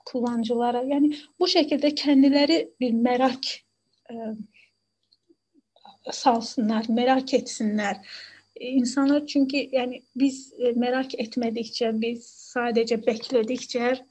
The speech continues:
bu iş ilerlemez. Yani bu şekilde yalnız, e,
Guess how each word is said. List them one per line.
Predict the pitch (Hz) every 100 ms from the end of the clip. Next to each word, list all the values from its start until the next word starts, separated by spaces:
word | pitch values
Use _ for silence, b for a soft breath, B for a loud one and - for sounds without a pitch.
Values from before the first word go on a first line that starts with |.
| _
bu | 233 - 254
iş | 233 - - _ -
ilerlemez. | 254 226 226 220 214 214 - B B B
Yani | 311 302 294 - _ _ _ _
bu | 285 339
şekilde | - 247 254 233 233 262 277
yalnız, | 277 277 294 277 -
e, | 339 294